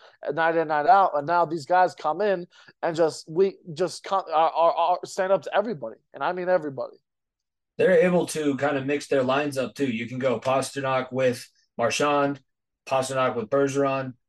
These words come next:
Speaker 2: uh, Bergeron and Hall on the second line, 'cause they still do have Taylor Hall, as much as I don't necessarily like the guy. He's playing well for them. I think right now, as it stands, they're obviously the favorite for the, the Eastern Conference,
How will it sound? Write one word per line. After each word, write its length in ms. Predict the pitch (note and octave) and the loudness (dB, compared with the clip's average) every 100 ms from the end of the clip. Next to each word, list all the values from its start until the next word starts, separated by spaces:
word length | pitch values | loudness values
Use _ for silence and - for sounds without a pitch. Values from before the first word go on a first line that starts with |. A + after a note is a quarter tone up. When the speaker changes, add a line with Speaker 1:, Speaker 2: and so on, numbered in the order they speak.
| _ - | _ -2
Speaker 2:
uh, 320 | A#2+ G#2 - | 0 0 -2
Bergeron 640 | C3+ C#3+ C#3 C3+ C3 C3 C3+ | 0 0 2 0 0 -4 -6
and 180 | B2 A2 | -8 -2
Hall 400 | C3+ C3+ C#3 C3+ | 2 4 4 2
on 140 | B2+ | 0
the 60 | A#2+ | -2
second 300 | C3+ B2+ C#3+ | -2 -2 -2
line, 280 | C3+ C#3 C#3+ | -2 -2 -4
'cause 140 | A#2+ | -4
they 120 | A#2 | -4
still 280 | A2+ - B2+ | -6 -6 -4
do 140 | B2+ | -2
have 180 | B2 B2 | 0 0
Taylor 280 | A#2+ C3 B2+ | 0 0 0
Hall, 220 | A#2+ A#2+ | 0 0
as 100 | A#2 | -2
much 160 | A#2+ A2+ | -6 -4
as 60 | |
I 100 | A#2+ | -4
don't 240 | A2 A#2+ A#2+ | -2 -4 -6
necessarily 460 | A#2+ - B2+ A#2 | -8 -4 -2 -2
like 220 | A#2 A#2+ A#2 | -2 -4 -6
the 80 | |
guy. 280 | A2+ A2+ A#2+ _ _ | -6 -6 -6 _ _
He's 340 | C3 B2+ - _ - | -4 -4 -6 _ -6
playing 300 | D3 C#3 B2+ | -2 0 0
well 200 | B2+ C3 | 0 0
for 240 | - C3+ B2+ | 0 0 0
them. 200 | B2 B2 - - | -2 -6 -12 -2
I 80 | C#3+ | -2
think 160 | E3 | 0
right 200 | D3+ D3 | 0 0
now, 300 | C#3+ C#3 D3 | 0 0 0
as 200 | C#3 C#3+ | 0 -2
it 120 | C#3+ - | -4 -6
stands, 340 | C#3 C#3 C3+ | -4 -2 -2
they're 160 | B2 A2+ | -2 0
obviously 420 | B2+ C3+ C3 C#3 | 0 -2 -4 -4
the 120 | B2 | -4
favorite 400 | A2+ B2 B2 B2+ | -4 -4 -4 -6
for 200 | B2+ B2+ | -6 -6
the, 240 | A#2+ A2+ G#2+ | -4 -8 -8
the 100 | A#2+ | -10
Eastern 380 | A#2+ B2 B2 A#2+ | -6 -6 -6 -4
Conference, 500 | B2 A#2+ C3+ B2+ | -4 -2 -6 -6